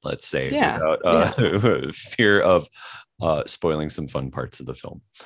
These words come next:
Speaker 2: Right.
Speaker 1: Um, I was also, like, really, uh, like, the, the score was really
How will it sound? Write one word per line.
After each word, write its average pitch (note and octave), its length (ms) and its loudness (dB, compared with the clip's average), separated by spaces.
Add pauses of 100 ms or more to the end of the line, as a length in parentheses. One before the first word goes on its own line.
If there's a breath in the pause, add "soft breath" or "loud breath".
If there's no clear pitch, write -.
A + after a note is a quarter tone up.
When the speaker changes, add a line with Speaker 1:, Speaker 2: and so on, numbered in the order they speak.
(220 loud breath)
Speaker 2:
Right. D3+ 240 -2 (380)
Speaker 1:
Um, D2+ 680 2 (180)
I D#3+ 140 4
was A3+ 160 4
also, B2+ 400 4
like, F2 260 0
really, E2+ 760 -2
uh, D2+ 560 2 (760)
like, F2+ 220 -2
the, F2 360 0
the E2+ 300 0 (160)
score A2+ 880 2
was G2+ 260 0
really E2 760 -4